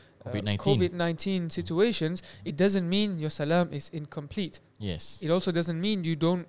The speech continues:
Speaker 1: respect the person, but it is just to
Speaker 2: It's just
Speaker 1: save
Speaker 2: a,
Speaker 1: yourselves.
Speaker 2: yeah.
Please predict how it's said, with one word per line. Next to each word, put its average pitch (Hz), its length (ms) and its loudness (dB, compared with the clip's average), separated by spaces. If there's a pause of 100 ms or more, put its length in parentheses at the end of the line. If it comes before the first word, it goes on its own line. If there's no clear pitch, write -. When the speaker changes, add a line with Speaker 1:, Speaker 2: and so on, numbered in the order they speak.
Speaker 1:
respect 151 560 -4
the 165 80 -6
person, 156 400 -2 (400)
but 147 320 0
it 143 160 -2
is 127 160 -10
just 175 320 0 (560)
to 151 240 -2 (720)
Speaker 2:
It's 107 160 -6
just 127 160 4
Speaker 1:
save 254 160 4
Speaker 2:
a, 175 60 0
Speaker 1:
yourselves. 170 600 4
Speaker 2:
yeah. 87 160 -2